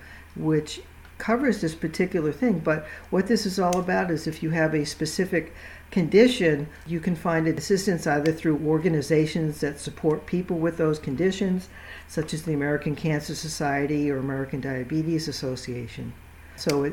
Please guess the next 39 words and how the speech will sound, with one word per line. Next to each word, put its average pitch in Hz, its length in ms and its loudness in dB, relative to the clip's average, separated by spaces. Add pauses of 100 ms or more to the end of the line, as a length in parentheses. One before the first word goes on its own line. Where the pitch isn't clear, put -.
if 156 260 -2
you 151 80 0
have 156 260 2
a 147 100 2
specific 151 580 -4
diagnosis, 143 800 -2 (360)
it 139 80 -2
is 139 140 0
very 151 420 4
well 151 340 2
worth 147 520 2 (300)
logging 139 400 0
on 131 280 -2
to 147 160 -6
Needy 170 320 2
Meds 135 400 -2
and 131 360 -4
finding 135 360 -2
if 127 120 -6
there's 127 280 -4
something 131 340 -2
like 127 160 -4
that 123 260 -6
specific 139 640 -2
to - 140 -4
your 127 240 0
diagnosis. 131 920 -2 (480)
Having 208 520 6
families, 196 760 4
uh, 156 220 6
with 147 180 0
children 175 340 2
with 160 180 -2
special 151 380 2
needs 160 380 2
are 135 120 2
also 139 440 2
a 135 100 4
distinct - 540 0